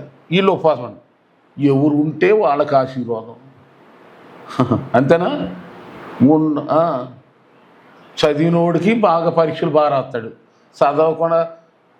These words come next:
ఆ, నాటకాలు వేసాడు అనుకో, రే పరీక్షలు తప్పి ఎందుకు పనికి పోతారు. దేవుని కొర-, దేవుని కొరకు ఎవడైతే వాడబడతారో, వాడాలనుకుంటారో, దేవుని గురించి శ్రమ అయినా, బాధ అయినా, దుఃఖమైనా భరించి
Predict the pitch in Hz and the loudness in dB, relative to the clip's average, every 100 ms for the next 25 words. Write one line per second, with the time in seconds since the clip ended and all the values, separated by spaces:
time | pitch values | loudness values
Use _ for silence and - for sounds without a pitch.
0 | _ _ - 151 156 139 117 143 147 - | _ _ -2 2 2 0 0 0 0 0
1 | 170 165 156 170 156 156 180 151 160 156 | 0 0 -2 -4 -4 -4 -2 -2 0 -2
2 | 143 139 160 151 143 185 151 151 147 147 | -2 -4 -4 -4 -4 -4 -4 -4 -4 -4
3 | 135 135 127 117 117 90 - _ _ _ | -2 -6 -2 -2 -4 -10 -16 _ _ _
4 | _ _ _ - - - - - - 104 | _ _ _ -20 -20 -20 -20 -20 -12 2
5 | 147 190 196 196 180 185 185 135 160 185 | 2 4 0 0 2 2 0 0 0 0
6 | 196 185 185 175 175 165 180 185 185 175 | 0 -2 -2 -2 0 0 0 -6 -6 -2
7 | 165 170 175 170 165 165 143 151 147 156 | 0 0 -2 -6 -4 -4 -4 -6 -2 0
8 | 180 185 170 180 180 170 160 143 127 131 | 0 -2 -4 -6 -8 -2 0 0 -6 -14
9 | _ _ _ _ 107 185 202 208 202 196 | _ _ _ _ 0 2 2 -2 -4 -4
10 | 170 180 175 175 190 190 185 185 160 170 | -6 -6 -2 0 0 -4 -4 -2 0 0
11 | 185 185 180 156 170 175 180 180 170 143 | -2 -8 -8 -6 -6 -4 -4 -2 0 0
12 | 160 180 180 190 175 | -2 -4 -10 -10 -10